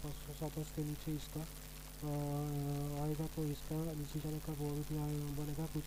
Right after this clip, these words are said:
रिट्रे-, रिट्रेसमेंट होकर नीचे आएगा। और क्या, क्या level है इधर से आप लोग बाएं side से देख रहे, देख सकते हैं,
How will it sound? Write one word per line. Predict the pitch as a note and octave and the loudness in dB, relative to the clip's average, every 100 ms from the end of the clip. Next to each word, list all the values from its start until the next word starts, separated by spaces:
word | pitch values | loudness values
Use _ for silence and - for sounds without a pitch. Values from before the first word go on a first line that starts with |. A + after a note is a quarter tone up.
| C#3+ | 0
रिट्रे-, | C#3+ - D3 C#3 | 0 0 0 0
रिट्रेसमेंट | C#3+ D#3 - D3+ | 0 0 0 0
होकर | D3+ D#3 | 0 2
नीचे | D3 - D3+ | 0 0 0
आएगा। | D3 C#3+ D3+ E3+ - - - - | 2 2 0 -2 -4 -6 -4 -2
और | D3+ | 0
क्या, | D3+ D#3 | 4 4
क्या | D3+ | 4
level | D3+ D3+ D3+ | 2 2 2
है | D3+ D#3+ D3 | 2 2 2
इधर | D3+ | 2
से | D3 - | 2 2
आप | D3 C#3 | 2 2
लोग | D3+ | 0
बाएं | - C#3+ D3 | 0 0 0
side | D3 D#3 | 0 -2
से | - D#3 | -2 -2
देख | C#3+ C#3+ | 0 2
रहे, | D3 D3 | 2 2
देख | C#3+ D3+ | 2 -2
सकते | - D3 - C#3+ | -2 -4 -2 0
हैं, | D3+ | 0